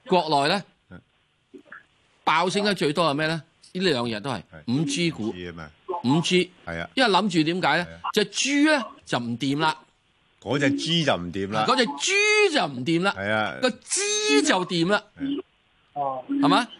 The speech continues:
Speaker 3: 咁，
Speaker 1: 所以你變咗，
Speaker 3: 咁我先
Speaker 1: 變咗呢個萬洲隻豬股，最近都碌得好多啦。
Speaker 2: 啊，唔好咁講啊！呢，呢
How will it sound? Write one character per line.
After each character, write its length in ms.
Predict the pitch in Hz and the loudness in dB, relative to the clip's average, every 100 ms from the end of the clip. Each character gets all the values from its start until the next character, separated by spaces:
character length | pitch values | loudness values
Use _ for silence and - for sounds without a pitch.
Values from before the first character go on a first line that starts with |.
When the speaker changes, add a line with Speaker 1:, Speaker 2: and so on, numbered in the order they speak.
| - | -6
Speaker 3:
咁， 80 | - | -2
Speaker 1:
所 140 | 233 302 | 0 2
以 80 | |
你 80 | 262 | 2
變 140 | 240 254 | 2 2
咗， 40 | |
Speaker 3:
咁 40 | 285 254 | 2 0
我 60 | |
先 140 | 233 - | -8 -4
Speaker 1:
變 180 | 226 226 | 0 2
咗 100 | 254 | 2
呢 100 | 262 | 2
個 220 | 233 196 _ | 0 0 _
萬 280 | 175 156 170 | 0 0 0
洲 300 | 170 226 220 - _ _ _ _ _ _ _ - - | -2 -2 -2 -10 _ _ _ _ _ _ _ -20 -6
隻 120 | 185 | -6
豬 360 | - 220 233 226 | -4 -4 -2 -2
股， 260 | - 349 - - 277 | -2 -6 -8 -14 -8
最 140 | - 175 | 0 0
近 120 | 156 | 0
都 80 | 208 | -2
碌 120 | 208 | -2
得 80 | 208 | -2
好 140 | 160 156 | -2 0
多 180 | 170 | 2
啦。 340 | 175 175 185 190 - | 4 4 2 -2 -10
Speaker 2:
啊， 120 | - | -12
唔 40 | 98 | -6
好 60 | 117 120 | -2 -2
咁 60 | 117 | 2
講 180 | 104 | 2
啊！ 340 | 113 110 110 104 _ _ _ _ - - - | 4 4 2 0 _ _ _ _ -20 -18 -8
呢， 120 | 151 | 0
呢 100 | 170 | 0